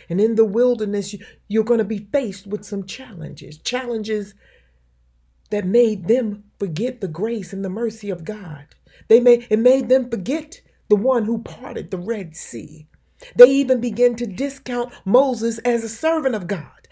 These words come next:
as they began to complain and question the very mo-, the very motives of Moses,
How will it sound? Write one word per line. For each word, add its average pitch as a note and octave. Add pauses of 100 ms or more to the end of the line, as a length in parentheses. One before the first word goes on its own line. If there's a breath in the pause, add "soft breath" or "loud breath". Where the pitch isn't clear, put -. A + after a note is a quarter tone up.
(120)
as A3
they C4+
began B3+
to C4
complain A#3+
and G3 (180 loud breath)
question C4+
the G#3
very B3
mo-, B3+ (160 loud breath)
the A#3+
very C4+
motives A3
of F3
Moses, G3+